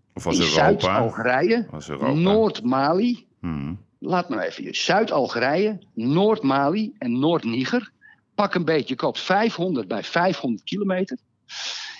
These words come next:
Speaker 2: Je stopt daar als wereld. Je gaat daar waterwegen aanleggen. Je gaat daar steden bouwen. Je gaat daar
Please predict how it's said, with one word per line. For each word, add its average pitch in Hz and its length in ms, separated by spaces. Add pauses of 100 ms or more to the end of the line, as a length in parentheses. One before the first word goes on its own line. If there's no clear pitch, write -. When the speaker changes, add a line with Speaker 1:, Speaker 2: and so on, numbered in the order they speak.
(300)
Speaker 2:
Je 135 140
stopt - 420
daar 123 220
als 127 320
wereld. 135 760 (240)
Je 117 120
gaat 147 240
daar 92 280 (180)
waterwegen 180 720
aanleggen. 180 440 (800)
Je 147 120
gaat 143 240
daar 90 260
steden 156 720
bouwen. 190 540 (520)
Je 156 180
gaat 160 220
daar 123 380